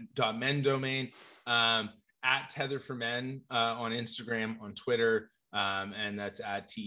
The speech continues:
E T H R F O R M E N, uh, on both those places. Um, and then obviously, like, uh, they can find me on this podcast. Um, and, uh, yeah,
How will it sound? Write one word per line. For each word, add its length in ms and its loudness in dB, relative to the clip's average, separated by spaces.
E 40 -10
T 280 -4
H 200 -6
R 260 -2
F 200 -8
O 120 -2
R 300 -6
M 160 -8
E 220 -12
N, 360 -2
uh, 60 -4
on 300 -2
both 240 2
those 200 2
places. 680 -2
Um, 360 0
and 140 -4
then 100 2
obviously, 640 2
like, 260 -6
uh, 220 -2
they 80 -4
can 160 -10
find 240 -4
me 80 -4
on 140 -6
this 220 -2
podcast. 880 -6
Um, 600 -4
and, 540 -6
uh, 280 -2
yeah, 280 2